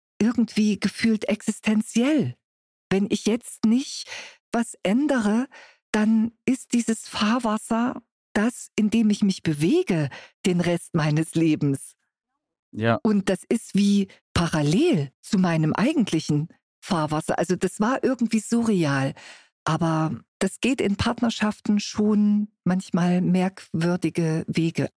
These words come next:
Speaker 2: Richtig.
Speaker 1: Wir haben aber
Speaker 2: Ja.
Speaker 1: das Ruder noch mal rumgerissen. Wir haben's versucht unter dem neuen Aspekt, weil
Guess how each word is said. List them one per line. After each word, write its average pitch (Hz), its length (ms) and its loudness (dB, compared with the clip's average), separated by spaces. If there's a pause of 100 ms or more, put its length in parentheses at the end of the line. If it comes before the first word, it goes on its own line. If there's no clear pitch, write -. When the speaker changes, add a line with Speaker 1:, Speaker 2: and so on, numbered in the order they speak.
(260)
Speaker 2:
Richtig. 98 320 -4
Speaker 1:
Wir 180 140 2
haben 240 220 0
aber 214 200 -2
Speaker 2:
Ja. 208 100 0
Speaker 1:
das - 160 -6
Ruder 240 220 2
noch 214 140 2
mal 180 160 4
rumgerissen. 240 760 0
Wir 208 140 2
haben's 214 560 -2
versucht - 840 -2 (460)
unter 214 240 0
dem 202 220 2
neuen 202 280 2
Aspekt, - 640 -4
weil 160 400 2